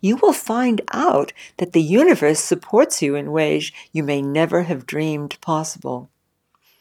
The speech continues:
You know, I've worked with people for many years, helping them discover their own unique health processes, helping them find out what matters most to them, to discover their needs and longings on both a physical and a spiritual level.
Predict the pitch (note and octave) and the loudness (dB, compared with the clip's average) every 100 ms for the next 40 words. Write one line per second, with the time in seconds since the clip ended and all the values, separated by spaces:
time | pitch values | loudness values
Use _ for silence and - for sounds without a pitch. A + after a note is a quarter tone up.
0 | _ _ _ _ - - - - - A#3+ | _ _ _ _ -20 -20 -20 -6 2 4
1 | A#3 A#3 A#3+ A#3+ - - A3 G3 F3 E3+ | 6 6 4 2 -2 -8 -4 -2 -4 -4
2 | D#3+ D#3 E3 D#3 D3+ D3+ D3 F3 D#3+ D#3+ | -6 -4 -4 -2 -2 -4 -4 0 0 -2
3 | D3+ D3 D#3 - D#3+ D3+ D#3 D3+ C#3+ D#3+ | -8 -6 -6 -6 -4 0 0 0 0 0
4 | E3 C#3+ D#3+ C#3+ - F#3+ G3 - D3 C3+ | -2 -4 -4 -4 -2 2 2 0 -10 -8
5 | C#3 - E3+ B3+ - - - G#3+ G#3+ G3 | -8 -4 -2 -2 -4 -12 -2 0 2 0
6 | E3+ D#3+ F3+ F3 E3 C#3+ C#3+ C#3+ C#3+ D#3 | -2 -4 0 2 2 0 0 -4 0 0
7 | C#3 - D3+ D#3+ - D3+ B2+ D#3 F3+ - | 0 -4 -2 -2 -2 -8 -2 -2 -4 -12
8 | - D4+ E4 B3+ G#3 F3 F3 E3 D3+ D#3 | -4 2 4 2 2 2 2 2 0 0
9 | D#3+ F#3+ F#3+ C#3 C#3 D#3 D#3 D#3 D3 F3 | 4 4 2 -2 2 4 4 2 -2 -2
10 | F3+ D#3 D3+ - A#3+ - - C4+ A#3 G3 | 0 0 -2 -6 -16 -6 2 2 4 2
11 | D4+ D4+ G#3 F#3+ F3 E3+ D#3+ - A#3+ A#3 | 2 2 2 0 -2 -2 -4 -4 2 2
12 | G3 - F3+ F3+ F3 E3 D#3+ | 2 -2 0 2 2 0 -4